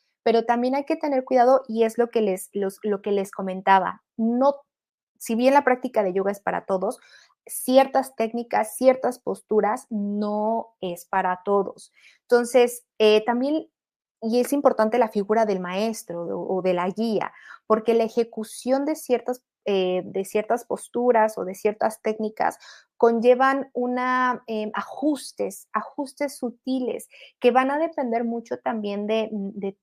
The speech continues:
de, de, de, de, de, de tu estado, de tu salud, de tu, de cómo es tu cuerpo. Eh, entonces, eh, yo lo que, yo lo, lo que puedo, eh, comentarte, Erika,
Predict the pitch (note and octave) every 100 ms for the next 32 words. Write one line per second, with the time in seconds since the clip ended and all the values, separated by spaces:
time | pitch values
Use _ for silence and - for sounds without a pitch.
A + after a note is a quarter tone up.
0 | _ - G3+ F#3+ G3 G3 F#3+ _ - -
1 | F#3+ F#3+ F#3+ _ G#3+ F#3 - G3 - -
2 | A#3 B3+ A3+ F#3+ - - F3 F3+ A#3+ C4+
3 | A3+ G3 - - F#3+ F#3 C4 E4 F#4+ A3
4 | G#3+ - - G3 F#3 F#3 - - - -
5 | - _ G3+ G3+ G3+ G3+ G3+ - A3 A3
6 | B3 B3 C4 B3+ - - G#3+ G3+ F#3+ -
7 | _ _ _ _ _ _ _ _ _ _
8 | G#3 B3 C#4+ D#4+ E4 A#3 G#3+ G3+ - A3+
9 | A3 G#3+ G3+ - A#3 B3 B3+ - G3+ F#3
10 | F3+ F3+ F3 _ _ _ G#3+ G3+ G3+ G#3+
11 | A#3+ B3 A#3+ A#3+ A#3+ A#3 B3 -